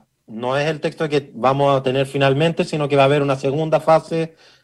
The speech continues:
de reformas en el Congreso, y ahí puede haber un esfuerzo interesante de los congresistas o de los partidos prometiendo, garantizando qué cambios estarían dispuestos a hacer.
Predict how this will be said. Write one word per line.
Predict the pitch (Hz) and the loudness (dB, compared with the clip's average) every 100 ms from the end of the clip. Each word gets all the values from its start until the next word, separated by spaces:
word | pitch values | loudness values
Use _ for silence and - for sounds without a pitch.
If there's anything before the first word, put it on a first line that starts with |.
| - | -4
de | 123 | 0
reformas | 127 131 147 139 139 | 0 2 2 4 2
en | |
el | 143 | 2
Congreso, | 156 185 147 - 127 - - - - | 0 2 0 0 -6 -8 -16 -20 -4
y | 117 | 2
ahí | 147 185 | 4 4
puede | 175 160 | 4 4
haber | 165 165 - - | 4 0 -4 -12
un | 143 139 | -8 -6
esfuerzo | 135 160 147 | -2 -2 -2
interesante | 151 151 139 170 165 175 143 | -4 -2 0 0 0 0 0
de | 147 | 0
los | 139 - | -2 -2
congresistas | 139 120 110 135 135 120 | -4 -2 -2 -2 0 2
o | |
de | 107 | 0
los | 107 | 0
partidos | 110 - 135 143 143 139 - - _ _ - 107 - - - | -2 2 4 6 4 2 -8 -20 _ _ -12 -12 -12 -10 0
prometiendo, | 120 120 135 147 147 147 139 | 0 2 2 2 2 2 4
garantizando | 123 117 113 - 147 139 131 | 2 0 -2 2 2 2 0
qué | 135 | 2
cambios | 139 135 139 135 131 | 2 2 0 0 -2
estarían | 135 123 123 | -2 -2 -2
dispuestos | 123 131 123 135 | -2 -2 -2 -2
a | |
hacer. | 139 110 113 | 0 -2 -4